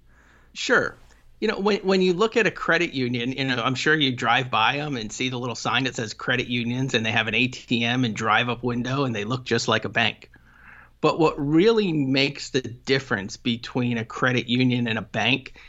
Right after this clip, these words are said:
is really when you uncover it,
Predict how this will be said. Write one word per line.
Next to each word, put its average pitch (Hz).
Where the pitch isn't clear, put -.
is 127
really 160
when 135
you 120
uncover 127
it, -